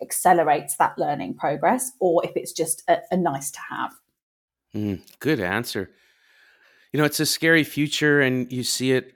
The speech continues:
Speaker 2: on social media talking about, you know, what's next. And it's almost like January twenty twenty-three has really kind of hit this exponential growth in terms of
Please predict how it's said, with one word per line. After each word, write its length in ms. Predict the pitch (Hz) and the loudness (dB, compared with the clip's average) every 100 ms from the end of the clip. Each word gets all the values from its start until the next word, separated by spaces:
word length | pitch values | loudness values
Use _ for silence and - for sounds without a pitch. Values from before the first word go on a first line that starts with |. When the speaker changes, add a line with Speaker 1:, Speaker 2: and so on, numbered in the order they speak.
| _ - | _ -4
Speaker 2:
on 240 | 117 110 | 0 0
social 360 | 107 120 113 117 | 0 0 0 0
media 340 | 117 113 117 | 2 4 2
talking 440 | 113 113 110 - 110 | 2 0 0 0 -2
about, 340 | 101 104 101 | 0 0 0
you 80 | 107 | -2
know, 160 | 104 98 | 0 0
what's 420 | 101 101 - - | 2 0 0 -2
next. 460 | 101 101 - - | 0 0 -2 -6
And 120 | 90 92 | -4 -4
it's 160 | - | 0
almost 320 | 104 104 - | 0 2 0
like 220 | 101 90 92 | 0 -2 -4
January 640 | 101 98 101 98 95 92 | -2 0 0 0 0 -2
twenty 520 | - 98 95 92 87 | -4 -4 -4 -4 -10
twenty-three 560 | - 95 87 - 95 92 | -8 -6 -6 -4 -4 -2
has 180 | 92 87 | -4 -4
really 400 | 95 95 95 - _ _ _ _ | -2 -2 -2 -6 _ _ _ _
kind 180 | - 95 | -12 -8
of 240 | 90 101 - _ _ _ _ | -8 -12 -20 _ _ _ _
hit 320 | - 127 - | 0 0 2
this 240 | 117 104 - | 0 0 0
exponential 800 | 113 - - 113 110 113 - 104 | 0 -2 -2 2 2 2 0 -2
growth 460 | 98 101 104 110 - | 0 2 2 0 -4
in 140 | 98 87 | -4 -4
terms 480 | - 110 117 113 | 0 2 2 2
of 140 | 98 | 0